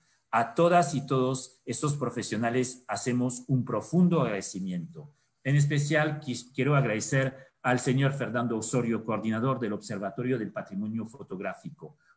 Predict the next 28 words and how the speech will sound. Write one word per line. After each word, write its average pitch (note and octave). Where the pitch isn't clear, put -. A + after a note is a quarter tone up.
por A#2+
su A#2+
guía E3
y D3
continuo B2+
apoyo, B2+
apoyo C#3
en A#2
la G#2+
realización G#2+
de, A2
este, G#2
de B2
estos -
ocho F3+
sesiones C3+
de G#2+
reflexión G2+
y G#2
análisis. F2+
Quiero E3+
asimismo D3
agradecer C3
a A#2+
la A2
señora B2
Catherine A2+
Bloch, G2+